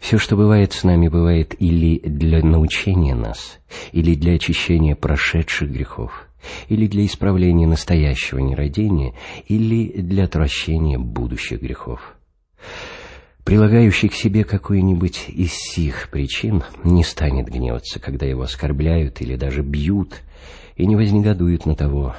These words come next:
через кого пришло искушение, ибо через сего или другого все же он должен пить чашу божественных судов.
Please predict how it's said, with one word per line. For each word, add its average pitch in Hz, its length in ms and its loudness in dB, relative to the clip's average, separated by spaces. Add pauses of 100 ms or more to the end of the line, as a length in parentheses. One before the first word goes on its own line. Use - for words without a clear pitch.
через - 360 -6
кого 78 340 0
пришло 60 420 -8
искушение, 69 720 -6 (380)
ибо 82 180 0
через 80 220 -2
сего 82 340 -2
или 76 220 -2
другого 71 560 -6 (380)
все - 180 -6
же 62 340 -8 (380)
он 76 240 2
должен 69 440 -2
пить - 280 -8
чашу - 420 -6
божественных 69 580 -4
судов. 67 480 -10